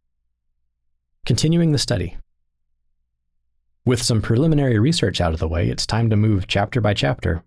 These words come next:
or verse by verse, through the rest of the book, drawing connections to the background information we've uncovered. Level four example study. Chapters.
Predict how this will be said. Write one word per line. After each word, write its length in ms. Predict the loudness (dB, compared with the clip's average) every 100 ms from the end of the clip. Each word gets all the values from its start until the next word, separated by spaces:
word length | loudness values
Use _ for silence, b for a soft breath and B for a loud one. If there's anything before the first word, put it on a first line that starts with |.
| -2
or 220 | 0 0
verse 260 | 0 0 0
by 160 | -2
verse, 480 | 0 0 -2 -4 -6 _
through 140 | -2 0
the 80 | 0
rest 240 | -2 0
of 60 | 0
the 80 |
book, 360 | 0 -2 -4 -16 -4
drawing 320 | 0 2 0
connections 540 | 0 0 0 -2 -4 -4
to 100 | -4
the 80 |
background 400 | -2 -2 0 0
information 560 | 0 0 0 -2 -2 0
we've 180 | 0 0
uncovered. 480 | 0 0 -2 -4 -10 _ _ _ _ _ _ _ _ _ _ _ _ _ _ _ _ _ _ _ -12 -2
Level 260 | 0 2
four 300 | 0 0 0
example 380 | 0 0 -2 -4
study. 340 | -4 -4 -6 _ _ _ _ _ _ _ _ _ _ -6
Chapters. 580 | -2 -2 -2 -4 -6